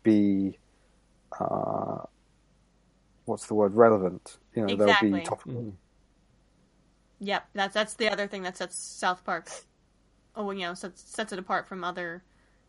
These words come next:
Speaker 2: bits of, you know, shows like this, and it's, it's good. It's really, it's really refreshing to see.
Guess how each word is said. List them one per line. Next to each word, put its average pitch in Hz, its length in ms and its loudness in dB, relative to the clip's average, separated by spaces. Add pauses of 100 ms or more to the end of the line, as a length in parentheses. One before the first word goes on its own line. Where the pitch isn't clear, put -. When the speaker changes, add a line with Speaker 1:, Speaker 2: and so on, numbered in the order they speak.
(800)
Speaker 2:
bits 214 180 -4
of, 190 140 -10
you 214 100 -6
know, 175 180 -4 (200)
shows 196 340 -4
like 175 180 -6
this, 175 260 -8
and 170 200 -12
it's, - 260 -16 (500)
it's 214 160 -6
good. 180 320 -2 (160)
It's - 180 -12
really, 208 280 -4
it's 185 240 -10
really 202 220 -4
refreshing 185 480 -8
to 180 60 -12
see. 175 340 -10